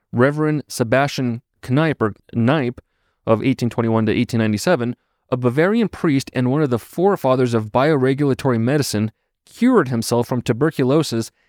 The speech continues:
using natural methods. At that time, the disease was usually fatal, but Kneipp, or Kneipp, learned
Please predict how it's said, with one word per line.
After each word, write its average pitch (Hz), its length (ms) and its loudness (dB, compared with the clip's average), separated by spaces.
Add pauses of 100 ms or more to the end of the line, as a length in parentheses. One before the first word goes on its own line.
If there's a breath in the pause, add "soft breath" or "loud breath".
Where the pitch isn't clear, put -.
(100)
using 127 380 0
natural 170 400 0
methods. 117 680 -4 (500)
At 127 180 0
that 180 220 2
time, 113 320 -4 (180)
the 123 80 0
disease 120 760 0
was 123 320 0
usually 123 360 2
fatal, 113 600 0 (460)
but 127 200 2 (140)
Kneipp, 139 500 0
or 113 120 0
Kneipp, 131 380 -2 (420)
learned 135 600 0